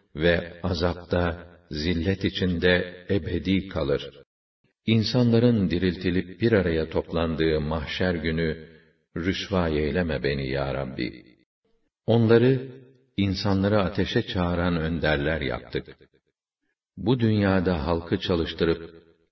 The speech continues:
desteklerini sağlasalar da, kıyamet günü en ufak bir yardım bile görmeyeceklerdir. Bu dünyada arkalarına bir lanet taktık.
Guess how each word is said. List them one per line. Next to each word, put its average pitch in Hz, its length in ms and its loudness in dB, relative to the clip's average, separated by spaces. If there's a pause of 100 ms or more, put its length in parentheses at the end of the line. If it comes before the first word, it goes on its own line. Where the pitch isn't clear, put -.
desteklerini 90 800 0
sağlasalar 87 840 0
da, 98 420 -2 (640)
kıyamet 92 640 0
günü 90 500 0 (180)
en 135 160 2
ufak 90 400 -2
bir 90 120 2
yardım 85 500 0
bile 80 220 0
görmeyeceklerdir. 65 1200 -4 (760)
Bu 120 180 0
dünyada 98 640 2
arkalarına 87 720 0
bir 85 160 -4
lanet 78 560 -4
taktık. 76 480 -6